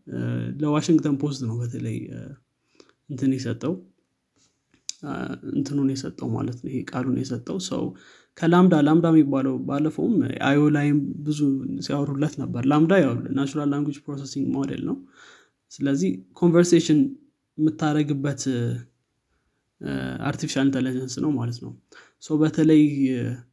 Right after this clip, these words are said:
ከሌሞኔ እና ላምዳ ያላቸው ኮንቨርሴሽን መካከል፣ እ፣ ሌሞኔ «So you consider yourself a person in the same way you consider me a person?» ብሎ ጠየቀው።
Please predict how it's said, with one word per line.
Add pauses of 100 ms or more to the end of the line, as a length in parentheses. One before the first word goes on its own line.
(140)
ከሌሞኔ
እና (260)
ላምዳ
ያላቸው
ኮንቨርሴሽን (440)
መካከል፣ (640)
እ፣
ሌሞኔ
«So
you
consider
yourself
a
person
in
the
same
way
you
consider
me
a
person?»
ብሎ
ጠየቀው።